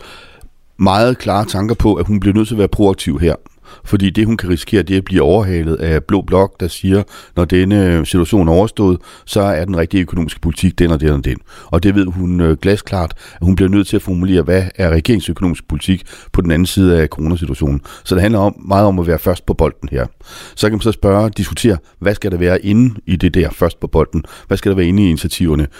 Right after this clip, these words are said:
Og der ved hun jo godt, hun har en, øh, lidt, øh, øm tå, der hedder reduktion af arbejdsudbuddet på grund af, øh, Arne, øh, reformen. Men det er så selvfølgelig også hjerteblod for hende, den her, øh,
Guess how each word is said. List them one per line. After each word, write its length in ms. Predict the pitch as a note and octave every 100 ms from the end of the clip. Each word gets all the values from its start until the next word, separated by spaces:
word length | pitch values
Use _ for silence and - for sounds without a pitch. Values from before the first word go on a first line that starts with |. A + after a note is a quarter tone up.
| -
Og 180 | - D#2
der 100 | G#2
ved 100 | A2+
hun 140 | G2+ F2
jo 60 | D#2
godt, 220 | F2 -
hun 140 | F#2
har 160 | E2+ F2+
en, 160 | D#2
øh, 240 | D#2 D2+ D2+
lidt, 300 | F2 E2+ E2
øh, 160 | D#2 D2+
øm 140 | F#2+
tå, 300 | - F#2+ - - - -
der 60 | E2+
hedder 300 | F#2 E2+ D#2
reduktion 360 | D#2 - G#2
af 40 | D2+
arbejdsudbuddet 640 | F#2 - G2 - G2 F2
på 80 | D#2+
grund 280 | - F2+ -
af, 200 | D#2+ D2 -
øh, 220 | E2 D#2 D2+
Arne, 320 | C#2 D2+ D#2+ E2+ - - - -
øh, 60 | D#2
reformen. 760 | D2+ D2+ E2 F2 D#2 C#2+ C2 - - - - F#2+
Men 160 | F#2
det 100 | G2+
er 100 | G2+
så 120 | A2
selvfølgelig 600 | A2 G#2 A#2+ G#2 G2+ F2+
også 280 | F#2+ A2 A2+
hjerteblod 540 | F#2 F2+ G#2 A2+ G2+ C#2
for 240 | A2+ C#3
hende, 200 | G2+ F2+ F#2
den 140 | F#2
her, 220 | G2 D#2 C#2 _ - - _ -
øh, 300 | E2+ D#2